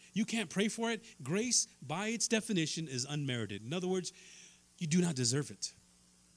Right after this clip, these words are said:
You do not deserve God's amazing grace. This is <laughs> Paul's prayer. This is Paul's, y-, you know, "I am the worst of the bunch," he says. "I, I can't believe that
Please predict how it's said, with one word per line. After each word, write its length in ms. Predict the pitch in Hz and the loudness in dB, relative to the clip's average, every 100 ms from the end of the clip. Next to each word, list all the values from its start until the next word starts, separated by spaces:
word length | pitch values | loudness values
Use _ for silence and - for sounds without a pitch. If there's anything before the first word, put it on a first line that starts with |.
| - - - - | -20 -20 -20 -10
You 120 | 151 | -6
do 120 | 190 | -4
not 120 | 196 123 | -4 -6
deserve 320 | 117 165 117 | -6 -4 -4
God's 260 | 127 123 | -6 -6
amazing 360 | 110 110 101 98 | -6 -6 -6 -10
grace. 360 | 90 80 - - - - - | -14 -12 -12 -14 -20 -20 -8
This 200 | 131 196 | -4 -2
is 120 | - | -2
<laughs> 320 | - - - | -4 -10 -10
Paul's 180 | 175 - | -6 -6
prayer. 400 | - 143 78 120 117 | -6 -10 -10 -10 -8
This 180 | 160 | -8
is 120 | 160 - | -8 -10
Paul's, 380 | 147 139 131 - - - - - - 233 | -12 -12 -12 -16 -20 -20 -20 -20 -20 -14
y-, 180 | 180 170 | -12 -4
you 120 | 151 | -2
know, 160 | 165 151 | 0 -2
"I 180 | 143 196 | -2 -2
am 160 | 196 151 | 0 -2
the 80 | |
worst 520 | 123 139 226 208 - 120 | -4 -4 -2 -2 -2 -4
of 100 | 117 | -8
the 80 | |
bunch," 380 | 107 175 233 - | -4 -4 -2 -4
he 100 | - | -2
says. 280 | 123 131 113 | 0 0 0
"I, 160 | 135 131 | -4 -4
I 60 | 143 | -4
can't 240 | 190 143 | -4 -2
believe 380 | 139 180 226 151 | -2 -2 0 0
that 140 | 123 | -2